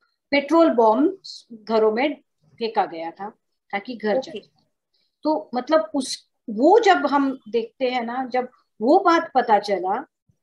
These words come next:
Speaker 1: तो वो तो और भी भयंकर है, भयानक हुआ है। और मतलब seriously कश्मीर files देख के मन already भरा हुआ था,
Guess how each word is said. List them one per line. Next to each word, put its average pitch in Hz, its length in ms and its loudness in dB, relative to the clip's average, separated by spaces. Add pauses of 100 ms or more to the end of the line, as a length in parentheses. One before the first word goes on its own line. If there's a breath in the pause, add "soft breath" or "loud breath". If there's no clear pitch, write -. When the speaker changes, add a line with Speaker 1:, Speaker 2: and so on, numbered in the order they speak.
Speaker 1:
तो 381 140 4
वो 277 260 -2
तो 349 320 -2
और 302 280 2
भी 339 140 6
भयंकर 226 560 0
है, 156 140 -16 (760)
भयानक 392 440 4
हुआ 247 260 2
है। 262 320 -4 (440)
और 320 360 2 (480)
मतलब 339 340 -2 (720)
seriously 359 580 2
कश्मीर 294 500 0
files 311 300 0
देख 294 240 -6 (120)
के 330 180 -6 (360 soft breath)
मन 311 380 2
already 254 560 0
भरा 226 180 -2
हुआ 196 300 -6
था, 165 200 -18